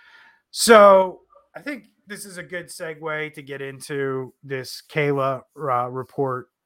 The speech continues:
that we discovered, which has a lot of good information about, um, what th-, what the, uh, bad guys are doing on the dark web.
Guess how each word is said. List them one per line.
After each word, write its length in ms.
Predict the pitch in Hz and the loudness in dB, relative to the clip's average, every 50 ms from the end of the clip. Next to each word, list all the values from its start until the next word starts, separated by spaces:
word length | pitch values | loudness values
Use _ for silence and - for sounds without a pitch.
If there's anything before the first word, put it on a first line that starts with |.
| _ _ - | _ _ -12
that 340 | 139 131 123 123 123 - - | -10 -8 -8 -8 -10 -12 -14
we 180 | 143 143 131 123 | -16 -16 -16 -16
discovered, 680 | 117 123 - - - - 131 120 117 113 120 117 117 113 | -14 -14 -14 -10 -8 -6 -6 -6 -6 -8 -8 -8 -8 -8
which 140 | 120 120 | -10 -4
has 160 | - 180 175 180 | -4 -4 -2 0
a 60 | 165 | 0
lot 240 | 151 147 147 143 139 | 2 2 2 0 -2
of 100 | 127 120 | -4 -4
good 140 | 135 131 | -4 -4
information 640 | 127 127 120 - 131 120 123 123 123 113 - 131 120 110 | -4 -6 -8 -10 -10 -8 -8 -8 -8 -8 -8 -10 -10 -12
about, 500 | 120 120 110 127 117 113 113 113 104 - - - - - - - - - - _ _ - | -12 -10 -6 -4 -2 -2 -2 -2 -4 -8 -14 -20 -20 -20 -20 -20 -20 -20 -20 _ _ -6
um, 680 | 120 120 117 117 113 117 117 113 110 110 110 110 - _ _ _ | -4 -2 -2 0 0 -2 -2 -4 -6 -8 -12 -16 -20 _ _ _
what 260 | - 160 196 196 - - | -2 0 0 0 -2 -6
th-, 280 | - - - 151 - _ _ _ _ _ _ _ _ | -14 -16 -16 -20 -20 _ _ _ _ _ _ _ _
what 300 | - 175 185 190 185 - | -2 -2 -2 -2 -2 -6
the, 240 | 180 175 175 165 160 | -8 -6 -4 -2 0
uh, 300 | 151 151 147 143 139 135 | 0 0 0 -2 -4 -4
bad 280 | 127 135 156 156 156 151 | -4 -2 0 0 0 0
guys 220 | 147 139 139 135 | 0 0 0 0
are 80 | 131 131 | -4 -6
doing 300 | 127 131 135 131 131 127 | -6 -6 -6 -6 -6 -6
on 120 | 123 123 120 | -8 -10 -10
the 80 | 117 | -12
dark 340 | 117 113 131 117 113 110 - | -10 -8 -8 -8 -8 -10 -10
web. 360 | 123 120 117 120 117 117 117 | -10 -8 -8 -8 -8 -10 -12